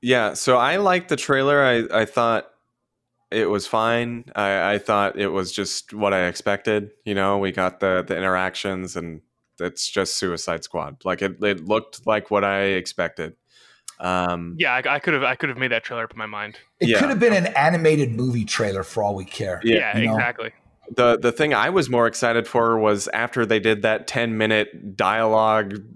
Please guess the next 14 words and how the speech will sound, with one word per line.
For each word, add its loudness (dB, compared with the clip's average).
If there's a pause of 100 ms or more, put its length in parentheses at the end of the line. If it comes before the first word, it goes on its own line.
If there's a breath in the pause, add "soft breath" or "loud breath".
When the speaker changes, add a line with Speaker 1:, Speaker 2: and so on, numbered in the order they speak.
(140)
Speaker 1:
story, 2
whatever 2
the 4
heck -4
they 2
were 2
trying -2
to 0
do 2
with 2
that, 0
that 0
was -2
awful. -2